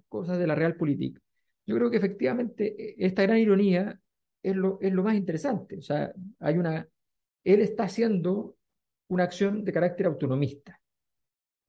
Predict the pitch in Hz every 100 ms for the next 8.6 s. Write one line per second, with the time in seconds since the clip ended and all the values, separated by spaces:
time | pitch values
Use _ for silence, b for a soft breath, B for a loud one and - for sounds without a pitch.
0 | _ 160 - _ 196 196 240 - 165 175
1 | 196 160 202 - _ - 139 185 196 160
2 | 185 - _ _ _ _ _ _ _ _
3 | - - 185 196 190 180 190 196 185 170
4 | 185 202 - 196 180 185 190 - - 147
5 | 147 147 135 247 208 185 - 147 170 190
6 | 156 190 214 131 - _ _ _ _ _
7 | _ 131 123 208 226 214 160 170 185 151
8 | - - 147 170 123